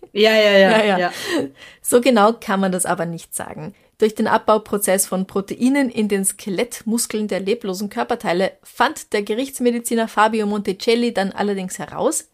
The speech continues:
Speaker 2: dass die Frau deutlich länger tot war als der Mann,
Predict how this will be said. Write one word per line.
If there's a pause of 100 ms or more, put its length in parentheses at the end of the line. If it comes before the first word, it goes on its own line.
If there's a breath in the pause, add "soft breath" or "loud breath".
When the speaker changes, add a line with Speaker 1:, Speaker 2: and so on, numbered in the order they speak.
Speaker 2:
dass
die
Frau
deutlich
länger
tot
war
als
der
Mann,